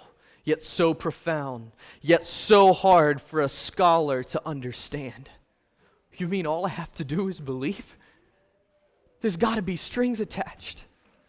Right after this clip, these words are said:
No. "Whosoever believeth in him should not perish."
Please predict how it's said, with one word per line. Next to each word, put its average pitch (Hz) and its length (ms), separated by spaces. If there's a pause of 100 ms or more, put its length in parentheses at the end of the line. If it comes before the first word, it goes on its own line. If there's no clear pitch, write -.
(180)
No. 190 480 (1400)
"Whosoever 262 840
believeth 226 1000 (1040)
in 214 180
him 208 280
should 190 280
not 208 320
perish." 202 680